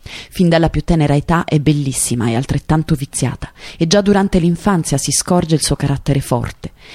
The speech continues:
È tra il milleottocentocinque e il milleottocentootto, quando Paolina aveva venticinque anni,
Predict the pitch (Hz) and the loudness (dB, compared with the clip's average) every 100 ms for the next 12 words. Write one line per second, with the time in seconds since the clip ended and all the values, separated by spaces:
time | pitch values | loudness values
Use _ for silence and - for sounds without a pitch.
0 | - - - 240 247 269 240 180 185 - | -8 -4 0 4 6 6 4 2 2 2
1 | 196 185 - 151 135 143 135 160 156 147 | 2 0 0 -2 -2 -2 0 2 2 0
2 | 151 - 156 - 139 147 - 185 - 156 | 0 0 0 2 0 0 -4 -6 -2 0
3 | 143 - 127 143 151 135 147 139 131 151 | 2 4 4 4 2 2 2 0 0 0
4 | 151 143 - 127 - 131 117 131 | 0 -4 -4 -4 -2 -2 -2 -4